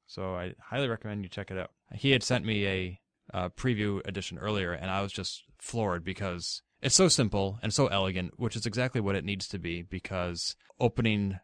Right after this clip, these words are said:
Shrinkit files is just a quick process, or at least it should be, and historically it hasn't been on the Mac. So I'm really glad to see him bring this, and it's a great complement to Profuse,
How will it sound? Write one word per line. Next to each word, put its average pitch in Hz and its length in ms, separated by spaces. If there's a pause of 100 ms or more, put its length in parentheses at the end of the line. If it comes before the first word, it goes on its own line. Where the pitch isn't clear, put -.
(120)
Shrinkit 117 300
files 92 540
is 90 680 (240)
just - 220
a 95 280 (360)
quick - 260
process, 131 640 (220)
or 123 140
at 104 60
least 113 160
it 110 100
should 143 320
be, 92 360
and 107 100
historically 107 440
it 92 80
hasn't 98 320
been 90 100
on 82 80
the 82 80
Mac. 85 340 (320)
So - 160
I'm 113 140
really 107 180
glad 101 260
to 95 60
see 104 200
him 92 240
bring 90 380 (140)
this, 92 360
and 101 180
it's 92 100
a 110 60
great 110 220
complement 107 540
to 98 100
Profuse, 107 640